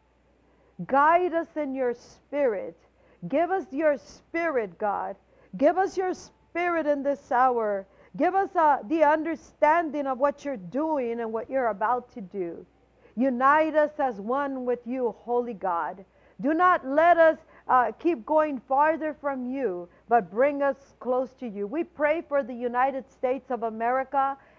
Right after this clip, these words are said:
and for every nation in the world. Bring, uh, us to you. Bring us back to you by sending us revival. Revive us, God, in this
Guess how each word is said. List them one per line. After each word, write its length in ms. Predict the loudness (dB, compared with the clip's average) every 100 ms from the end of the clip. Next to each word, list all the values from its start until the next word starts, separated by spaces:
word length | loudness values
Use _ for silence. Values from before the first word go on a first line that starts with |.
| -4
and 420 | 0 2 0 0 -4 -2
for 200 | -2 0
every 300 | 0 -2 -4
nation 420 | -4 -4 -6 -8
in 140 | -8 -6
the 100 | -6
world. 580 | -4 -2 -2 -2 -4 -8 -14 _ _
Bring, 460 | 0 2 4 0 0
uh, 220 | 0 0 2
us 400 | 4 4 2 -6 _
to 80 | -12
you. 540 | -8 -4 -4 -4 -8 -16 _ 2
Bring 280 | 4 6 4
us 220 | 4 2
back 480 | 2 4 4 -2 -10
to 80 |
you 480 | -8 -4 -2 0 -2 -6 _ 0
by 160 | 0
sending 580 | 0 0 0 0 -4 -2
us 300 | -2 -2 -6
revival. 960 | -10 -10 0 4 4 4 -2 -4 -4 -8 _ -2
Revive 680 | -2 0 4 6 6 4
us, 220 | 2 2 2
God, 420 | 4 6 6 4
in 160 | -2
this 260 | -2 -2 -4